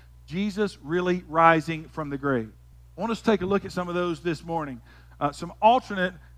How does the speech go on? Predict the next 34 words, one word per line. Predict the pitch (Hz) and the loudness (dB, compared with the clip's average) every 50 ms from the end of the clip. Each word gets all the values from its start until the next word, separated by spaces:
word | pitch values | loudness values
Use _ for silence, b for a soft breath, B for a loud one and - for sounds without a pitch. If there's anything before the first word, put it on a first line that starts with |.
| b - | b 0
explanations | 185 190 185 - - 196 190 196 185 170 - 175 156 | 0 0 0 -2 -8 -4 -2 -2 -2 -2 -4 -12 -16
for | - - 190 | -12 -10 -8
the | 175 170 | -6 -4
resurrection. | 165 170 165 156 - 160 170 165 170 - - 156 | -2 -2 -2 -2 -2 0 0 0 0 -2 -6 -14
If | 123 | -12
you | 156 | -2
got | 156 208 214 202 - | 2 4 4 4 2
your | 185 196 | 2 6
outline | 185 196 202 190 180 165 165 160 | 8 8 8 8 4 2 2 2
this | 156 147 - | -2 -6 -8
morning, | 170 170 170 165 156 143 135 - - - - - - - - - | -8 -6 -6 -6 -6 -6 -10 -12 -20 -20 -20 -20 -20 -20 -10 -6
start | - 160 156 | -4 -2 2
writing. | 147 151 143 127 117 113 104 - - - - - - - - - | 4 4 4 4 2 -4 -12 -18 -20 -20 -20 -20 -20 -18 -10 -6
Number | - 220 175 175 | -4 -4 -2 0
one, | 180 185 185 170 139 120 113 - - - - - - - - - | 2 2 2 2 0 -2 -8 -16 -20 -20 -20 -20 -20 -20 -10 -2
one | - 233 277 254 | 2 2 2 4
alternate | 247 233 233 240 240 - - 202 190 196 208 | 4 6 6 6 4 2 -2 -6 0 4 4
explanation | 196 190 - - 185 185 190 220 208 - 170 175 | 4 4 2 -2 0 4 4 4 4 2 -2 -4
or | 170 | 0
alternate | 175 190 208 196 - 185 185 180 170 | 2 2 2 0 -2 -6 -8 -10 -8
theory, | - - 214 233 196 165 156 156 185 208 185 - - - - - - - - - | -4 -2 -2 0 2 2 2 2 0 -2 -8 -16 -20 -20 -20 -20 -20 -20 -20 -14
you | 156 190 | -10 -2
may | 202 190 180 170 | 2 2 2 2
say, | - - 208 196 | 2 -2 -2 -2
"Well, | 190 190 196 202 202 220 | 0 4 6 6 8 8
I | 226 | 8
don't | 254 277 240 208 | 8 6 4 0
know | 196 208 202 | 0 0 2
that | 196 196 | 4 2
I | 185 | 2
believe | 170 175 185 185 170 | 2 2 -2 -2 -2
that | 156 143 | -4 -8
Jesus | 131 165 190 175 156 160 - | -8 -8 -8 -8 -8 -10 -4
actually | - 175 160 165 160 - - 165 165 156 147 | 0 2 2 2 0 -2 -6 -6 -6 -6 -6